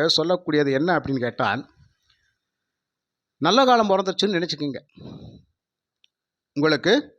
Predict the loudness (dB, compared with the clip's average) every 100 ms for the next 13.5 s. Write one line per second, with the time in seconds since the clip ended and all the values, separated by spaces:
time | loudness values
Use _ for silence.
0 | _ _ _ _ -4 0 0 0 0 0
1 | 2 0 0 -2 -4 -4 -2 -2 -2 -4
2 | -6 -4 -2 -4 -6 _ _ _ _ _
3 | _ _ _ _ 0 0 2 0 0 0
4 | 0 0 -4 -10 -12 -14 -18 _ _ _
5 | _ _ _ _ _ _ _ _ _ _
6 | _ _ _ _ _ _ _ -6 -2 0
7 | 0 0 2 2 2 2 2 4 2 0
8 | -2 -6 -4 -4 -6 -10 _ _ _ _
9 | _ -6 0 2 2 2 4 4 4 2
10 | 2 2 2 -2 -2 -2 -2 -4 -6 -8
11 | -8 -12 _ _ _ _ _ _ _ _
12 | _ _ _ _ _ -6 -2 2 0 2
13 | 2 4 4 4